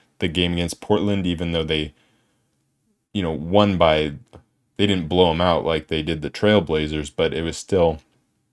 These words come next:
a similar game where the other team is without their star or multiple, um, important players, and the Kings were able just to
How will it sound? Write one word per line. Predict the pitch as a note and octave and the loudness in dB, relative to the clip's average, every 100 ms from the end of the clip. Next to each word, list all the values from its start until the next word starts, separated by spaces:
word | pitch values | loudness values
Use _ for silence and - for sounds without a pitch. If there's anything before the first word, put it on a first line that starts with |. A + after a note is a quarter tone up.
| _ _ _ _ _ - - | _ _ _ _ _ -20 -14
a | E2+ | -10
similar | - G#2+ G#2+ F2+ E2 | -2 2 2 2 0
game | D#2 F2 F2 D#2+ | 0 2 2 0
where | D2+ D2+ D2 - _ _ _ | -4 -4 -6 -10 _ _ _
the | - F2 | -2 0
other | F2 D#2+ | 0 -2
team | - F2 | -6 -6
is | D#2+ E2 | -6 -8
without | D#2 D#2+ E2 D#2+ | -4 0 0 0
their | E2 D#2 D#2 D2 - _ _ - | 0 0 0 -6 -14 _ _ -20
star | - E2 D#3+ D#2 E2+ F2 _ _ _ _ | -4 2 4 4 2 -4 _ _ _ _
or | D#2+ D#2 D2+ - | -4 -2 -4 -8
multiple, | F2 E2+ E2 D#2 - D#2+ D#2+ - _ _ _ | -8 -4 -4 -6 -4 -4 -4 -10 _ _ _
um, | - D2 - - | -8 -6 -8 -8
important | F#2+ F2 G#2+ G2 E2+ | -10 -2 2 2 0
players, | - F#2 G2+ G#2+ G#2+ | 0 2 4 2 -2
and | E2+ E2+ | -8 -8
the | |
Kings | - F2 D#2 | -6 -6 -4
were | E2 D#2+ | -2 -2
able | D#2+ | -2
just | D#2+ D#2+ D2+ - - | -4 -6 -6 -10 -14
to | - D2+ D2+ | -8 -6 -8